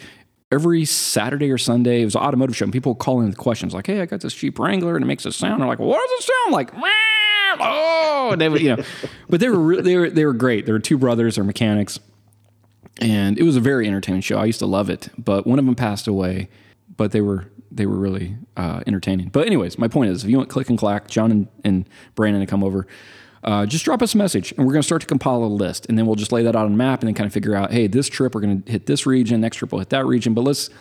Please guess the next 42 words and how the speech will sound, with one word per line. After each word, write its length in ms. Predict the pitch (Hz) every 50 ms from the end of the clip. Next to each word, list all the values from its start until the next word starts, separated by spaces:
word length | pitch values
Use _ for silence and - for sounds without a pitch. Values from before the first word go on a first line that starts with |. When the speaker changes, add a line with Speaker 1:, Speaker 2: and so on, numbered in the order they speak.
| - -
Speaker 1:
let's 140 | 151 - -
get 220 | - 175 - -
you 80 | 170 160
on 80 | 160
the 80 | 165 151
list 460 | 135 113 107 98 107 - - - - _ _ _ _ _ _ _
so 160 | - - 117 113
we 80 | 113
know 180 | 113 120 123 143
you're 220 | 151 151 135 113
interested, 520 | 104 98 98 95 95 - - - 107 - - - - - - - - _ -
and 520 | - 98 95 95 95 95 92 92 92 87 -
we 80 | - 110
can 60 | 101
start 240 | 98 - - 101 98
kinda 160 | - 107 104 98
developing 460 | 90 95 95 107 98 95 - 101 95
a, 200 | 92 92 90 90 _ _ -
a 60 | 92
route. 420 | 92 110 123 117 - - - - - _ - _ _ -
Speaker 2:
No, 120 | 139 131
that 100 | 120 127
would 80 | 139 135 139 120
be 60 | 131
awesome. 240 | 127 123 127 127 147
And 80 | 131
I 100 | 123 135
got 180 | 143 151 139 135
one 200 | 135 139 135 139
more 140 | 135 123 120
thing. 280 | - - 113 113 113
Speaker 1:
Okay, 440 | 107 107 127 156 147 135 92 82 90 - -
one 160 | - 85 104 117
more 140 | 120 120
thing. 260 | 120 - 87 82 87 92 -
Speaker 2:
All 140 | 120 127 123
right. 160 | 98 87 - - _ _ _ _ _ _ _ _ _ _ _ -
So 360 | - - - 143 123 120 117 110
just 220 | 107 151 147 -
a 40 | 185
minute 240 | 175 180 175 156 131
ago, 480 | 107 117 110 110 117 135 147 156 147